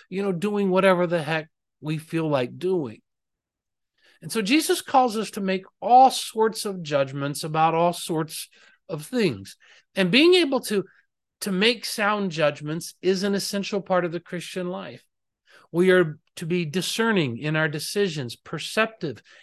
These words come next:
in what we believe, and, and carefully discriminate between right and wrong. Jesus never meant what many today think he meant.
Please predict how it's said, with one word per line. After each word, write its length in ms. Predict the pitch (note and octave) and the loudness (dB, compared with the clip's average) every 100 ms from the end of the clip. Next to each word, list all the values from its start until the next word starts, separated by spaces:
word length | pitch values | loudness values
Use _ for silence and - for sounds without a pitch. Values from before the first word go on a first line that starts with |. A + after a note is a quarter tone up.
| - | -8
in 180 | D3+ | -4
what 200 | D#3 E3+ | 0 0
we 140 | D3+ D#3 | 0 -4
believe, 640 | C#3+ D3 F3+ F#3+ C#3+ C3 | -2 -2 0 0 -2 -4
and, 120 | C3 - - _ | -6 -8 -20 _
and 200 | C#3+ - | -14 -12
carefully 480 | - C4 B3 A#3+ A3+ | 0 0 0 0 0
discriminate 880 | F#3 F#3 - G3+ G3 F3+ D#3+ C#3 D3 | 0 -4 -4 -4 -2 -2 -2 -4 -6
between 440 | C#3+ - D#3 C3+ | -12 -8 -6 -6
right 440 | A#2 A2+ C3 F3+ - | -6 -4 -2 -2 -4
and 280 | E3+ F3 E3 | -8 -6 -4
wrong. 480 | D#3+ D3 B2+ G#2+ A#2 _ _ _ _ _ _ _ _ _ _ _ - | -6 -6 -8 -10 -14 _ _ _ _ _ _ _ _ _ _ _ -18
Jesus 580 | D3 D#3+ C#4+ E4+ F#4 D4+ | -6 2 4 4 4 4
never 680 | B3+ G#3 A3 A#3 A3 G#3 G3 | 2 2 2 2 2 0 0
meant 720 | D#3 D3+ D3+ F3+ F#3+ F3+ - - _ _ _ _ _ - | -4 -2 2 4 4 2 -8 -20 _ _ _ _ _ -8
what 220 | D#3+ D#3+ | -6 -2
many 400 | E3+ G#3 G#3 G3 | 2 2 2 0
today 640 | F3+ D#3 C#3 D3+ D3 C#3+ _ _ _ _ | -2 -4 -2 -2 -2 -6 _ _ _ _
think 420 | E3 C3+ - - _ _ _ _ | -4 -4 -6 -18 _ _ _ _
he 140 | A#2+ | -12
meant. 460 | G2+ G2+ E2 _ | -10 -12 -16 _